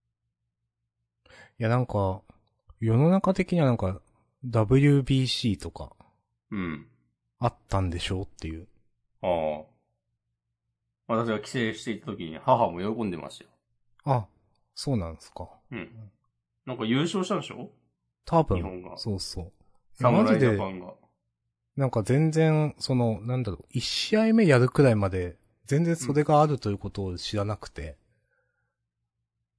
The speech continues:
Speaker 2: うん。
Speaker 1: なんか情報が入ってこない生活を本当にしてんな、最近って思いました。
Speaker 2: うん。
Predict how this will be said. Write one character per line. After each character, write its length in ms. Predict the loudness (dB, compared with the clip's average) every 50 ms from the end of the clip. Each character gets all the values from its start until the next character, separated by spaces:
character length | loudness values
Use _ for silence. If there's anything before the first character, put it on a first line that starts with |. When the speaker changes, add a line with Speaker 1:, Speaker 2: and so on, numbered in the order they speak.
| _ _ _ _ _ _ _ _ _ _ _ _ _ _ _ _ _ -12
Speaker 2:
う 20 | -10
ん。 40 |
Speaker 1:
な 40 | -10
ん 40 | -8
か 120 | -8 -8
情 260 | -6 -4 -2 -2 -2 -2
報 600 | -2 0 0 2 0 0 0 0 -2 -2 -2 -2
が 100 | -4 -4
入 220 | -4 -2 -2 -4
っ 40 | -4
て 200 | -4 _ -8 -8
こ 160 | -8 -6 -6
な 160 | -4 -4 -4 -6
い 80 | -6
生 200 | -8 -6 -8 -8
活 260 | -6 -8 -10 -8 -8
を 160 | -8 -8 -8 -8
本 220 | -8 -8 -8 -6
当 100 | -6 -6
に 80 | -8 -8
し 100 | -8 -8
て 140 | -4 -4 -4
ん 140 | -2 -4 -4
な、 160 | -4 -6 -6
最 200 | -8 -8 -10 -10
近 200 | -10 -12 -12 -12
っ 20 |
て 80 | -12 -12
思 120 | -14 -14 -14
い 40 | -16
ま 120 | -18 -20 -20
し 120 | -20 -20
た。 120 | -20 -20 -20 _ _ _ _ _ -16
Speaker 2:
う 60 | -14
ん。 220 | -14 -14 -14 -16